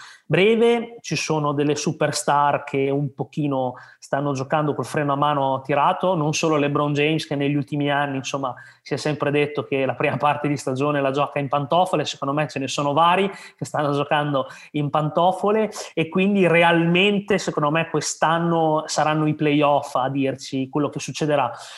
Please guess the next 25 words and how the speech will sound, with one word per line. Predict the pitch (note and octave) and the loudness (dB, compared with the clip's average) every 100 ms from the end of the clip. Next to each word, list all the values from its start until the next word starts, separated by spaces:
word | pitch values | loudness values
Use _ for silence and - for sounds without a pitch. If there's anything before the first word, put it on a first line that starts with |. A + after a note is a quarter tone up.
| - - | -20 -2
E | F#3 F3+ | -2 2
poi | F3+ C4 C#4 - - | 2 4 4 0 -12
soprattutto | - D#3+ E3+ E3+ F#3+ F#3 C4 | -10 -6 -4 -2 -2 0 2
anche | D3 D#3 F3 | 2 0 -2
per | E3 C#3 | 0 0
il | C#3+ | 0
discorso | E3 - D3+ D#3 G#3 G3+ | -2 -2 -2 0 -2 -2
che | D3 C#3 | -2 -2
se | C3 - | -2 -2
i | D#3 E3 | 0 2
playoff | D#3+ D#3 F3+ E3 - - B2+ - _ - | 2 4 4 2 -2 -4 -6 -6 _ -4
un | F#3 E3+ - | 0 2 2
pochino | F3+ - G3+ D#3 C3+ | -2 0 0 0 0
saranno | D#3+ D3+ D#3+ D3 - | 0 0 0 -2 -8
come | - E3 D#3 | -4 -2 0
quelli | E3+ | 2
dell'anno | E3+ D#3+ D3+ | 2 2 0
scorso, | D3 F3+ D#3 - | -2 0 -2 -2
cioè | B2+ E3+ C#3+ | -2 0 0
senza | - F#3+ G3 | 0 0 -2
pubblico | F#3 F#3 D3 C#3+ C#3+ | 0 0 0 0 0
o | D3 | -2
con | E3 F3 | 0 0
pochissimo | F3 - F#3 - E3+ F#3+ | 0 -2 -2 0 0 0
pubblico, | F#3 D#3 E3 F#3 F#3 | 2 2 2 0 -2